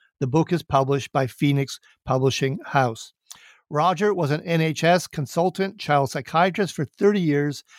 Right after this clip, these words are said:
at the Castle Hospital Family Unit. He is now at the Child and Family Practice, London. He is a trained analyst and past president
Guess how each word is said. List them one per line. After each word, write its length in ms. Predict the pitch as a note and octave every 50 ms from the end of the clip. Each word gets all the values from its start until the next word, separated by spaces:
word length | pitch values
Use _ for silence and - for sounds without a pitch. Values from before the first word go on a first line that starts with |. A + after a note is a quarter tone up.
| - _ _
at 80 | F3 C3
the 100 | E3+ -
Castle 560 | - - D#3+ D#3+ D#3 - - E3 D#3 D3+ _ - - _ _
Hospital 500 | - D3+ D3+ B2+ - - D#3 D3 D3+ D3+
Family 420 | - _ D3+ C3+ C3 C3 C3+ C#3
Unit. 300 | C#3 D3+ D3+ C#3 A#2+ - _ _ _ _ _ _ _ _ _
He 120 | - D3+
is 120 | D#3 D3 B2
now 320 | D#3+ D3+ D3+ D#3 E3 E3
at 100 | D#3 -
the 60 | -
Child 460 | D3 - - D#3 C#3+ D3 C#3+ C#3 D3 -
and 180 | - C3 A#2
Family 320 | - D#3+ D#3+ D3+ D3+ D3+ C#3+
Practice, 600 | _ - B2+ A#2+ A#2 _ - C#3+ B2+ - - - _ _ _
London. 480 | - C#3 D3 D3 D3 B2+ A#2+ F#2+ F2+ _ _ _ _ _ _ _ _ _ _
He 80 | D#3+ D3+
is 100 | C#3+ C#3
a 80 | C#3+
trained 480 | - - - D#3+ D#3 E3 E3+ F3+ F3 - -
analyst 540 | - D3 D#3 D#3+ F3 F#3+ G#3 G#3 - - - _ _ - _ _
and 220 | - C#3 C3+ B2+ _
past 440 | - - D#3 E3 F3 D#3+ - _ _
president 520 | - D3+ D3+ C#3 C3+ C#3+ D3+ F3+ -